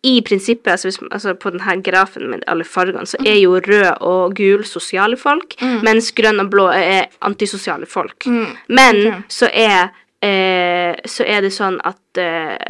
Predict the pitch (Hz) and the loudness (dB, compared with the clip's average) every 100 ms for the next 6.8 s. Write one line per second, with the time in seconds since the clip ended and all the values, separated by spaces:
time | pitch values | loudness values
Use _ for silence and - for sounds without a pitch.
0 | - - - _ _ _ - 196 - 226 | -10 -12 -18 _ _ _ -20 -18 2 6
1 | 208 180 - 196 190 202 190 196 - 208 | 6 4 0 0 0 0 -2 -6 -4 -2
2 | 196 190 185 190 - 214 226 226 190 - | -2 -4 -8 -6 -4 -2 0 -2 -4 -6
3 | - - - - _ - 226 247 202 202 | -10 -16 -16 -16 _ -10 -4 0 0 0
4 | 196 196 185 202 208 - _ _ - 208 | -2 0 0 0 -4 -14 _ _ -4 -2
5 | 196 196 202 185 185 202 165 156 165 170 | -2 -2 0 0 2 0 0 -4 -6 -8
6 | 90 - - - - - - - | -8 -8 -10 -10 -12 -14 -16 -20